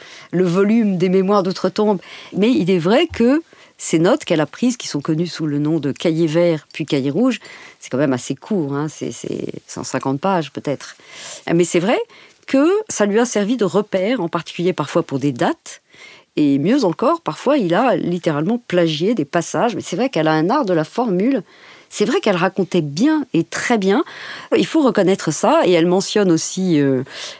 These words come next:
plein de moments, euh, de la vallée au loup, soit heureux, soit, euh, quand elle est délaissée. Mais il a quand même apprécié des passages, des formules, comme je disais,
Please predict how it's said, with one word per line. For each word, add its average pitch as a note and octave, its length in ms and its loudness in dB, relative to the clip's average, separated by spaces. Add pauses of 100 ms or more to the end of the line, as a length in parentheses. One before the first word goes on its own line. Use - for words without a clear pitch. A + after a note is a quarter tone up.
(120)
plein C4 240 4
de C4 80 4
moments, G#3+ 540 4
euh, D3 380 2
de D3 160 0
la D3+ 120 2
vallée D3+ 260 2
au D3 140 2
loup, G#3+ 320 2
soit D#3 340 0
heureux, D#3+ 460 0
soit, D3 480 0
euh, B2 40 -4 (320)
quand - 200 -6
elle C#3 100 2
est C3+ 60 2
délaissée. D3 440 0 (720)
Mais A3+ 420 4
il F3+ 140 2
a F3+ 80 2
quand F3+ 160 0
même C4 240 2
apprécié B3 600 0
des G#3+ 200 0
passages, G3 440 -2
des F#3 100 2
formules, F#3 480 0
comme E3 180 0
je D3+ 100 -2
disais, D3 420 -2